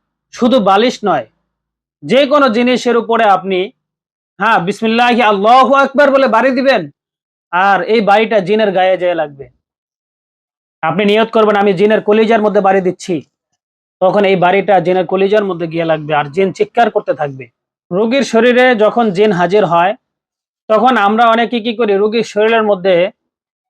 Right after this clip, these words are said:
হ্যাঁ, বেতের আঘাত করি বা লাঠির আঘাত করি, কিন্তু এটা ঠিক না।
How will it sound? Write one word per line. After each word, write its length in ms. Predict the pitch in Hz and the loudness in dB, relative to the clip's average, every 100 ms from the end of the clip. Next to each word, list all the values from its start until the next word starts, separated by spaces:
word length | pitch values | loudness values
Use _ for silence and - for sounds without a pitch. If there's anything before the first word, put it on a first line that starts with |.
| - | -6
হ্যাঁ, 280 | 190 190 165 | -2 0 0
বেতের 320 | 185 202 202 | 0 0 0
আঘাত 260 | 185 185 185 | 0 -2 -2
করি 360 | 190 180 175 196 _ _ _ _ _ _ 160 | -4 -2 -4 -8 _ _ _ _ _ _ -2
বা 100 | 180 | 0
লাঠির 300 | 185 202 190 | 0 0 0
আঘাত 300 | 180 185 160 | 0 -2 -2
করি, 320 | 175 170 190 _ _ _ _ _ | -2 -2 -6 _ _ _ _ _
কিন্তু 200 | 196 202 | -6 -2
এটা 160 | 226 220 | 0 0
ঠিক 240 | 233 226 | -2 -2
না। 320 | 208 120 - | -2 -4 -8